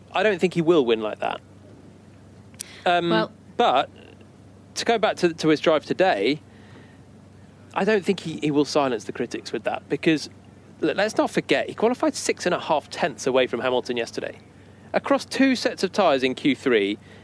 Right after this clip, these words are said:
Speaker 1: he qualified six and a half tenths away from Hamilton. Hamilton did two laps that were basically half a second quicker than Bottas did on either.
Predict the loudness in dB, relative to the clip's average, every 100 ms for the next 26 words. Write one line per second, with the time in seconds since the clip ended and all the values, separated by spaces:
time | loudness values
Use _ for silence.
0 | -20 -4 0 0 0 -2 -4 -6 -2 0
1 | 0 0 -2 -4 -6 -2 0 0 0 -2
2 | -2 -2 -4 -2 -2 -2 -2 0 -2 0
3 | 0 2 2 0 -4 -4 0 0 0 -2
4 | 0 -2 -2 -2 -2 -2 -2 0 0 0
5 | -2 -2 0 0 0 0 -2 -4